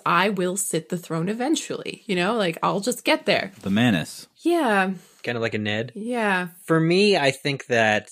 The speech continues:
Speaker 3: what really upset him, what maybe made him turn to Melisandre in the first place, is the fact that Renly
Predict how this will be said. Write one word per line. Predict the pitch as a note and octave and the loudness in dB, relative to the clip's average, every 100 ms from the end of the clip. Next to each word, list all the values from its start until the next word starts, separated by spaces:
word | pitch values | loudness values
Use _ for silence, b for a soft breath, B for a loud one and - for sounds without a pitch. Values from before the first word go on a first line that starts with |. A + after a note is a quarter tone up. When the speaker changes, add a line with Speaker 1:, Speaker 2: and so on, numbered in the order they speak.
| - _ _ | -20 _ _
Speaker 3:
what | B2+ B2+ A#2 A#2+ | -2 0 0 0
really | C3 C#3 C3 A2+ | 0 4 4 2
upset | A#2 G#2 C3 B2+ | 0 0 -2 -2
him, | B2 A2 | -2 -2
what | G2+ | -4
maybe | A2 A2 A2 | -2 -4 -2
made | G#2+ G#2+ A2 | -2 -2 -2
him | G#2+ | -4
turn | - A#2 A#2 | -4 -2 -2
to | A2+ | -2
Melisandre | G#2+ G#2 G2 G#2+ G2+ | -2 -2 -4 -4 -4
in | F#2+ | -6
the | |
first | F#2+ B2 C3+ | -4 -4 -4
place, | G2 G2+ | -6 -6
is | G2+ | -8
the | G2+ | -4
fact | A#2 G#2+ | -4 -4
that | - | -6
Renly | G#2 B2+ E3+ F#2+ F2+ | 0 2 2 0 -4